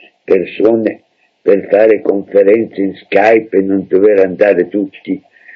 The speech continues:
a Torre Argentina salassandosi. Ogni vo-, ci sono stato nel comitato, quindi so i costi, la gente ha pochi soldi, probabilmente farà una conferenza a casa sua, eh,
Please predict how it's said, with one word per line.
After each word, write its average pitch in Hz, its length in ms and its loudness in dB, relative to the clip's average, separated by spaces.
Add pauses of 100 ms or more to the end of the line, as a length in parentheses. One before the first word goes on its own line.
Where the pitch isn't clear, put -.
(200)
a - 120 -10
Torre 107 380 2
Argentina 98 800 -2
salassandosi. 101 1200 -6 (760)
Ogni 107 300 0
vo-, 113 280 0
ci 98 160 -8
sono 98 260 0
stato 95 360 0
nel 92 180 0
comitato, 90 640 -2
quindi 90 360 -8 (500)
so 117 300 0
i 107 160 -2
costi, 113 580 -2 (400)
la 82 140 -2
gente 107 380 0
ha 92 80 0
pochi 85 380 -4
soldi, 104 680 0 (520)
probabilmente 101 540 0
farà 95 200 0
una 98 220 0
conferenza 95 600 0
a 92 60 2
casa 95 460 0
sua, 107 580 0 (1200)
eh, - 280 -2